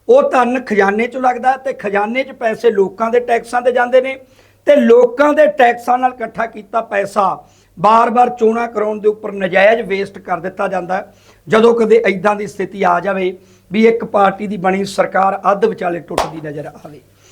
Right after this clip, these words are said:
ਪਹਿਲਾਂ ਵੀ ਕੁਝ ਲੋਕਾਂ ਨੇ ਇਹ ਦਾਅਵੇ ਕੀਤੇ ਸੀ ਕਿ ਇਹਨਾਂ ਦੀ ਸਰਕਾਰ ਪੰਜ ਸਾਲ ਨਹੀਂ ਚੱਲਣੀ।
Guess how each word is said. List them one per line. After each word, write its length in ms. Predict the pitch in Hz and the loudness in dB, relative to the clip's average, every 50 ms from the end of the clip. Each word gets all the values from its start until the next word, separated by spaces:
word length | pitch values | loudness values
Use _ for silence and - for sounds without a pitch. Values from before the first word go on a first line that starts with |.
| _ _ _ _ - | _ _ _ _ 2
ਪਹਿਲਾਂ 340 | 208 247 277 302 330 330 | 2 4 4 4 4 4
ਵੀ 80 | 320 311 | 2 2
ਕੁਝ 200 | 311 294 277 285 | 4 4 2 4
ਲੋਕਾਂ 360 | 302 269 262 254 262 262 262 | 6 4 4 4 4 2 2
ਨੇ 80 | 269 262 269 | 0 2 2
ਇਹ 140 | 247 247 | 2 4
ਦਾਅਵੇ 280 | - 233 247 262 269 262 | 6 4 4 4 4 2
ਕੀਤੇ 360 | 254 226 226 220 226 247 247 | 2 0 -10 -6 0 2 2
ਸੀ 140 | 240 240 226 | 2 0 -8
ਕਿ 160 | 226 - 233 | -6 2 4
ਇਹਨਾਂ 200 | 226 233 254 247 | 4 4 4 0
ਦੀ 100 | 233 226 | -2 -2
ਸਰਕਾਰ 420 | - - 214 185 - 214 208 214 214 | -6 -6 -8 -6 -2 0 0 0 0
ਪੰਜ 260 | - 196 196 196 185 | -2 -8 -8 -8 -8
ਸਾਲ 220 | - 226 220 220 | -4 -2 -2 -2
ਨਹੀਂ 100 | 220 214 | -2 -6
ਚੱਲਣੀ। 340 | - 220 202 202 208 208 - | -6 -6 -6 -6 -6 -12 -16